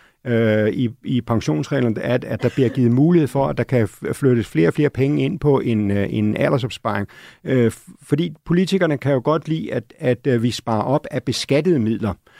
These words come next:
Fordi det betyder, at så får, så får finansministeren, han får skatten i s-, i kassen allerede i, i opsparingsåret, fordi de penge, vi sætter ind på en aldersopsparing,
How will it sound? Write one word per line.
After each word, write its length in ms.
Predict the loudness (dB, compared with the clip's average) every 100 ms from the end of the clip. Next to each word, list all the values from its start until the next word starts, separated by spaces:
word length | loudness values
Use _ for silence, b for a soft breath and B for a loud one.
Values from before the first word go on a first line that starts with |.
| b -2
Fordi 200 | 0 2
det 140 | 2
betyder, 360 | 2 2 4 4
at 60 |
så 100 | 0
får, 440 | -2 0 2 0 -2
så 220 | -4 -4
får 240 | 0 0
finansministeren, 640 | 0 -2 -2 -2 -2 -2 -2
han 100 | -2
får 100 | -4
skatten 520 | -2 0 0 0 -4
i 140 | -4
s-, 160 | -6 -6
i 260 | 0 0 0
kassen 320 | 0 2 2 -2
allerede 640 | -2 0 2 4 2 0
i, 240 | -2 -2 -4 -6
i 140 | -4
opsparingsåret, 680 | -2 -2 -2 -4 -2 -2 -2
fordi 220 | -4 -6
de 120 | -4 -2
penge, 280 | 0 2
vi 80 | 0
sætter 240 | 0 0 0
ind 100 | 0
på 100 | 0
en 100 | 0
aldersopsparing, 640 | 0 -2 -4 -6 -6